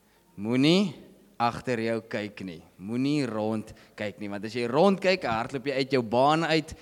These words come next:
en jy stamp jou maatjie, en jy is net nie so vinnig en so effektief nie. So hulle het vir jou gesê, "Hou jou oë daar op die wenpaal."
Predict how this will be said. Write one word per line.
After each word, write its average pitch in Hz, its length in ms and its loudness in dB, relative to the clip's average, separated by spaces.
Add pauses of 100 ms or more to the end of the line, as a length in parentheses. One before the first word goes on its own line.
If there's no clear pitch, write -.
(320)
en 104 140 -8
jy 104 100 -4
stamp 135 360 2
jou 127 120 4
maatjie, 135 720 2
en 117 120 -4
jy 120 100 -4
is 127 100 -6
net 131 200 -2
nie 131 40 -4
so 131 160 -4
vinnig 110 440 -6 (400)
en 110 80 -10
so 113 120 -6
effektief 107 520 -10
nie. 95 80 -6
So 98 80 -8
hulle 104 160 -2
het 113 80 -12
vir 127 100 -4
jou 117 60 -6
gesê, 113 160 -8
"Hou 208 360 6
jou 190 280 0
oë 185 180 0
daar 147 300 2
op 135 120 -2
die 143 120 0
wenpaal." 120 720 0